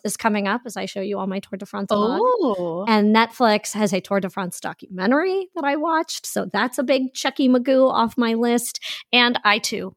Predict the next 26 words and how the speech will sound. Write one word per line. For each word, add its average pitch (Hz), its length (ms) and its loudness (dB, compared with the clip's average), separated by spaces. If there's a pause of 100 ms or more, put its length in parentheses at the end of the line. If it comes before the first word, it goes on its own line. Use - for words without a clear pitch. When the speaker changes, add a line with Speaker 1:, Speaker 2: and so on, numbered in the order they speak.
(180)
Speaker 1:
took - 160 -8
an - 80 -8
afternoon 185 480 -6
nap. 180 260 -14 (260)
Speaker 2:
And 240 140 0
Lindsay, 269 440 4
I 220 280 2
imagine 240 460 2
summer 220 340 2
is 202 220 -4
different 190 340 0
for - 180 -6
you 196 300 2
now 170 220 2
too, 196 260 0
kinda 180 280 0
like 175 220 0
me, 185 240 2
because 180 460 -4
you, 190 240 -2
you've 208 300 0
transitioned 185 600 0 (100)
out 190 260 4
of 175 220 -4
the 180 80 -4
classroom. - 920 -2